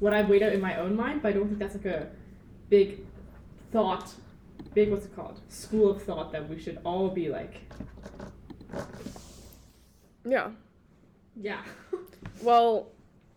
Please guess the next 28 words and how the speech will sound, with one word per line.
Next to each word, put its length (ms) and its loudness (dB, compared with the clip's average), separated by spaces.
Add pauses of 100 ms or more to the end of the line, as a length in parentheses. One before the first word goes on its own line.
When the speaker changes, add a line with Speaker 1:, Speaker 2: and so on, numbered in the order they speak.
(200)
Speaker 2:
if 120 2
I 60 8
just 140 -4
search 180 2
it 60 0
up 100 -2
right 160 2
now, 300 -2 (260)
it 120 -4
says, 540 2 (100)
Speaker 1:
Yeah. 160 -18
Speaker 2:
the, 300 6
the 80 -14
definition 460 2
that 100 2
just 160 -8
pops 260 0
up 80 -6
on 100 -2
Wikipedia, 520 -2 (460)
"Antinatalism 880 6 (160)
is 160 2
the 120 0
ethical 280 2
view 240 0
that 140 4
negatively 480 0
values 500 0